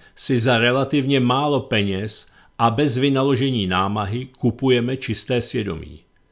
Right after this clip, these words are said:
Čím víc platíme, tím jistější si můžeme být, že jsme splnili svou povinnost, a podstatné je, že takový pocit máme bez ohledu na to, čeho jsme tím dosáhli.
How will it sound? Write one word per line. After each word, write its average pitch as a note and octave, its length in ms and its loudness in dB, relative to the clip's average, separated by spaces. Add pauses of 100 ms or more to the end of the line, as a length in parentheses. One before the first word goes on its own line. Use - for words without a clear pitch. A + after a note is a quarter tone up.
(460)
Čím D3 340 4
víc A#2 280 0
platíme, A#2 720 -2 (380)
tím C3+ 280 4
jistější D3 680 2
si D#3 160 0
můžeme D#3 400 2
být, G#2+ 480 -2
že G#2+ 160 -2
jsme B2 280 -2
splnili B2+ 560 0
svou C3+ 260 0
povinnost, F#2+ 720 -4 (460)
a B2+ 100 -2
podstatné E3 720 2
je, B2+ 300 2 (260)
že B2 200 -2
takový B2 380 0
pocit B2 500 -2
máme C3+ 320 0
bez A#2 260 -2
ohledu B2 420 0
na F#2+ 200 0
to, A#2 400 -6 (120)
čeho B2+ 320 0
jsme A#2+ 260 -4
tím A#2 200 -2
dosáhli. A2+ 600 -4